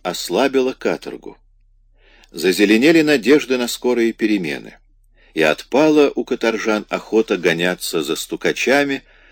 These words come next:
садиться за них в тюрьму, бастовать, бунтовать. Злость прошла. Все и без того, кажется, шло к лучшему, надо было только подождать. И еще такая сторона.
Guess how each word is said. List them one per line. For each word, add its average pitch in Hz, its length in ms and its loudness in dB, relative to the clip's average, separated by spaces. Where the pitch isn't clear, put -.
садиться 95 600 -2
за 82 160 0
них 80 220 -6
в - 40 -16
тюрьму, 104 480 2
бастовать, 78 800 -2
бунтовать. 85 720 -6
Злость - 520 0
прошла. 90 500 -4
Все 165 440 4
и 139 200 2
без 127 220 -2
того, 120 300 2
кажется, 82 540 -4
шло 78 300 -4
к - 80 -10
лучшему, 139 600 0
надо 127 300 -2
было 120 240 0
только 95 420 -4
подождать. - 760 -8
И 95 100 -2
еще 139 380 2
такая 95 440 0
сторона. 67 580 -8